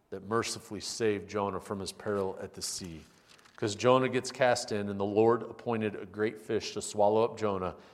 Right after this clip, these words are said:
and Jonah was in the belly of the fish three days and three nights. For the first time in this book, Jonah is exactly where God wants him to be. He's in God's mercy.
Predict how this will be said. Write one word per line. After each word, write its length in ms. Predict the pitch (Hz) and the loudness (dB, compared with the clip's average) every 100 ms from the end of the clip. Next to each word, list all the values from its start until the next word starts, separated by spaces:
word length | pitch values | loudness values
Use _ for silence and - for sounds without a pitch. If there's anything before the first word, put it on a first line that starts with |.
| - | -10
and 160 | 117 98 | -8 2
Jonah 320 | 110 120 123 | 6 8 6
was 200 | 120 104 | 0 -2
in 120 | 110 | -2
the 60 | 101 | 2
belly 340 | 110 113 120 | 4 6 4
of 60 | 113 | 0
the 80 | |
fish 360 | 110 - 95 - | -4 -4 -6 -6
three 280 | - 113 117 | -8 -6 -4
days 420 | 113 101 101 - | -2 0 -2 -6
and 180 | - 82 | -12 -16
three 260 | - 101 | -10 -8
nights. 520 | 95 80 78 - - - _ _ _ _ _ _ _ _ _ _ _ _ _ _ _ _ _ _ _ _ _ _ _ _ _ _ _ _ _ | -8 -10 -12 -14 -14 -16 _ _ _ _ _ _ _ _ _ _ _ _ _ _ _ _ _ _ _ _ _ _ _ _ _ _ _ _ _
For 160 | - 127 | 0 2
the 120 | 110 | 2
first 440 | - 151 143 - | 0 0 0 -4
time 380 | - 107 80 - _ _ _ _ _ _ _ _ | -8 -8 -8 -16 _ _ _ _ _ _ _ _
in 180 | 120 110 | -6 -2
this 200 | 117 - | -2 -2
book, 340 | 101 90 - - | -8 -10 -10 -12
Jonah 480 | 101 113 113 113 113 113 | -2 0 2 -2 -4 -10
is 120 | 92 | -14
exactly 540 | 90 87 101 98 98 | -12 -2 0 0 -4
where 200 | 87 87 | -10 -10
God 260 | 82 85 82 | -6 -6 -6
wants 260 | 82 80 - | -10 -12 -14
him 160 | 80 76 | -16 -18
to 60 | |
be. 180 | 76 78 _ _ _ _ _ _ _ _ _ _ _ _ _ _ _ _ _ _ _ _ _ _ _ _ _ _ _ _ _ _ | -20 -20 _ _ _ _ _ _ _ _ _ _ _ _ _ _ _ _ _ _ _ _ _ _ _ _ _ _ _ _ _ _
He's 240 | - 117 - | -8 -6 -4
in 340 | 139 147 151 | 0 2 2
God's 380 | 131 127 127 107 | 4 6 6 2
mercy. 520 | 110 110 - - 80 | 0 0 0 -6 -10